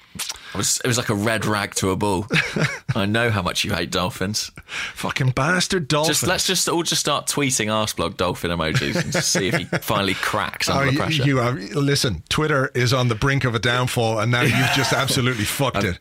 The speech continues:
Speaker 1: I've pushed it over the
Speaker 2: Yeah,
Speaker 1: edge.
Speaker 2: yeah, I'm just gonna get dolphin emojis all day long. Um, who would I like to make happy? Um, I'd just like to make Arsenal fans happy.
Speaker 1: Ah.
Speaker 2: Oh.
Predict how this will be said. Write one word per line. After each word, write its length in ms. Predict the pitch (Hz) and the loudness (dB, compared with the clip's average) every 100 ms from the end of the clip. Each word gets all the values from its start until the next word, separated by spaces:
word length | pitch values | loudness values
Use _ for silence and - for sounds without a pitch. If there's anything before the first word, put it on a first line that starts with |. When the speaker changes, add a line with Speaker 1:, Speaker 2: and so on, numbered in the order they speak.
| - - | -8 -2
Speaker 1:
I've 200 | 104 - | -2 0
pushed 260 | 127 - | 0 2
it 40 | 92 | 2
over 180 | 101 | 2
the 80 | 92 | 2
Speaker 2:
Yeah, 180 | 123 127 | 2 2
Speaker 1:
edge. 160 | 120 127 | 0 0
Speaker 2:
yeah, 200 | 123 117 | 2 2
I'm 100 | 120 | 2
just 160 | 131 - | 2 0
gonna 140 | 120 | 0
get 220 | 113 113 | 0 0
dolphin 340 | 127 123 - 120 | 0 2 2 2
emojis 500 | 113 113 107 110 - | 4 2 2 0 0
all 220 | 127 110 | 0 0
day 180 | 110 110 | 2 2
long. 380 | 110 110 101 98 - - - | 2 2 0 -2 -8 -12 -6
Um, 380 | 143 131 131 139 - | -2 0 2 0 -2
who 280 | 117 175 180 160 | 0 2 4 2
would 120 | 156 | 2
I 180 | 139 127 | 2 2
like 440 | 127 123 123 117 - | 2 2 0 -2 -2
to 120 | 127 | 0
make 540 | 117 110 107 - - - - | 2 0 0 -4 -10 -10 -10
happy? 600 | - 113 - 78 73 - _ _ _ - | -4 -2 -2 -4 -6 -10 _ _ _ -4
Um, 960 | 110 113 117 117 113 117 113 110 95 - _ _ _ - - _ - - - - | 0 2 2 2 2 2 0 -2 -4 -8 _ _ _ -20 -20 _ -20 -20 -16 -4
I'd 140 | 143 | -2
just 180 | 139 - | 0 0
like 160 | 151 - | -2 0
to 80 | 139 | 0
make 200 | 131 120 | 2 2
Arsenal 400 | 127 139 139 117 | 2 0 0 -2
fans 340 | 110 101 95 | -2 -2 -2
happy. 380 | 104 92 87 82 _ _ _ _ - | -2 -2 -6 -8 _ _ _ _ -6
Speaker 1:
Ah. 1040 | 110 98 92 87 80 147 143 123 110 | -2 0 0 0 0 2 2 2 0
Speaker 2:
Oh. 20 | 98 | -2